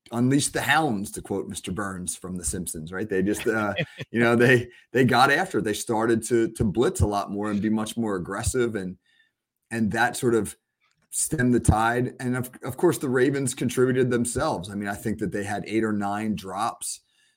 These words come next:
Many of them were crucial drops that would have produced points. I mean, how many times did the Ravens have touchdowns, right, just kind of teed up for 'em, and they weren't able to take advantage? So they certainly contributed,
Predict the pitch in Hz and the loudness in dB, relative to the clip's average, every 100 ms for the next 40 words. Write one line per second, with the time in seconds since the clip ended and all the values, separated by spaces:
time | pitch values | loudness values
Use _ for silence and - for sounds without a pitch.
0 | - 95 107 120 131 113 110 107 107 107 | -6 0 2 4 6 4 4 0 2 0
1 | 107 _ _ _ _ _ 107 120 120 117 | -2 _ _ _ _ _ 0 4 6 6
2 | 113 - - _ _ - - - - 214 | 4 0 -12 _ _ -20 -12 -6 0 0
3 | - 95 82 82 - - 101 117 - 120 | 0 -4 -6 -10 -6 -4 2 2 2 4
4 | 120 120 - 131 104 98 95 143 156 127 | 4 2 -4 -6 -6 -8 -4 0 2 2
5 | 127 127 98 92 92 110 101 - 95 98 | 2 0 -2 -4 0 0 0 -4 -6 -8
6 | 92 - _ _ _ _ _ _ _ 170 | -10 -16 _ _ _ _ _ _ _ _
7 | 175 - 131 120 120 101 87 92 - - | 0 2 2 0 -2 -4 -6 -10 -12 -12
8 | 98 101 104 104 101 117 - 113 104 - | -10 -4 -2 0 0 2 2 2 2 8
9 | 143 127 123 - 98 90 90 90 101 104 | 8 8 0 -4 -6 -6 -8 -8 -6 -6
10 | 104 104 104 95 92 92 85 - _ _ | -2 -2 -2 -4 -8 -8 -10 -16 _ _
11 | _ _ - 120 104 87 107 117 92 87 | _ _ 2 2 2 -2 -2 -2 -4 -8
12 | - 92 90 - _ _ 127 - - 147 | -8 -8 -8 -10 _ _ 4 4 4 0
13 | 127 117 120 95 - 95 98 104 110 | 2 -2 0 -4 -4 -2 0 0 -2